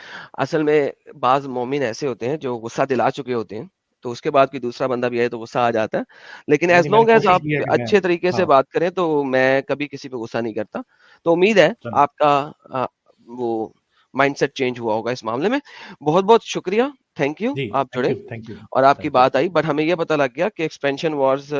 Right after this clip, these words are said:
Speaker 1: جہاد نہیں ہے آج، لیکن کوئی مسئلہ نہیں ہے، وہ آپ کا اپنا سوچ ہے، لیکن اسلام اس کو جہاد بولتا ہے اور، آ،
Speaker 2: ہوں۔
Speaker 1: ہم اس کو قرآن و حدیث سے ثابت کر رہے ہیں۔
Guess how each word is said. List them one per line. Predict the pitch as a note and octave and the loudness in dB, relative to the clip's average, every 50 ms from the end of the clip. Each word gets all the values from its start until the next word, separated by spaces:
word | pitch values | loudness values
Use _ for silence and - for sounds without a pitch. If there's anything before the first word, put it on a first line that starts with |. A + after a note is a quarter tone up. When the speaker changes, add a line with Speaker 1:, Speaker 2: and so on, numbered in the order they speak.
| C3+ C3+ C#3 | -4 -4 -4
Speaker 1:
جہاد | C3+ B2+ C3 A#2 D#3 F3+ | -6 -2 2 4 4 4
نہیں | F#3 F3+ D#3 D3+ D3+ | 4 2 0 0 0
ہے | F3 B3+ C#4 - - | -2 -2 -4 -8 -6
آج، | - A#2+ C#3+ G#3 G#3 - _ _ _ _ - _ _ - | -2 -2 -2 -2 -4 -8 _ _ _ _ -20 _ _ -4
لیکن | D3 D3+ D#3+ F3+ | -4 -2 -2 -2
کوئی | E3+ G3 G3 | -2 -2 -2
مسئلہ | F#3 E3+ C#3+ D#3 | -2 -2 -2 -2
نہیں | D#3+ E3+ A3 | -2 -2 -2
ہے، | D4 F#4 - - | -4 -6 -8 -2
وہ | D3 D3+ | 2 2
آپ | C#3 D3 - | 2 2 2
کا | D3+ | -2
اپنا | D3 - - D#3 D3+ | -4 -2 -4 -4 -6
سوچ | D3 - B2+ - - F#3+ | -4 -6 -8 -6 -4 -4
ہے، | C#4 - _ _ - - - - _ - | -4 -6 _ _ -20 -20 -20 -20 _ -4
لیکن | - C#3 - - D#3 | -2 -2 0 0 -2
اسلام | D3+ D3+ - D3 C#3 C#3 C#3+ | -2 -2 0 0 2 2 0
اس | C#3 - | -2 -6
کو | - C#3 | -10 -10
جہاد | B2+ B2 B2 B2 B2 A#2+ | -8 -8 -6 -4 -4 -4
بولتا | A#2 A#2+ A#2+ B2 B2+ - A3 | -4 -4 -6 -2 0 0 0
ہے | A#3 C4 C#4+ - _ _ _ _ | 0 -2 -6 -8 _ _ _ _
اور، | - A#2+ C3 C3 C3+ C3+ C3+ C3 | -4 -2 0 2 2 2 0 0
آ، | C3+ C3 C3 C3+ C3 | 0 0 0 0 0
Speaker 2:
ہوں۔ | C3+ D3 - - - - | -2 -4 -8 -10 -6 -4
Speaker 1:
ہم | C3 D3 C#3 C3+ - - | -4 -4 -4 -8 -10 -14
اس | - - - | -16 -16 -10
کو | - C3+ C3+ C3+ C#3+ - _ _ _ _ _ - | -6 -6 -4 -4 -6 -10 _ _ _ _ _ -6
قرآن | D3+ C3+ B2+ B2+ | -4 -2 -2 -2
و | C3 | -4
حدیث | C3+ B2+ C3 C3 - | -4 -8 -8 -12 -14
سے | - C#3+ | -10 -6
ثابت | - A#2+ A#2 B2 E3 - - | -4 -4 -2 -2 -2 0 2
کر | F#3+ - | 2 2
رہے | G#3 G3+ E3 | 2 2 0
ہیں۔ | D#3 | -2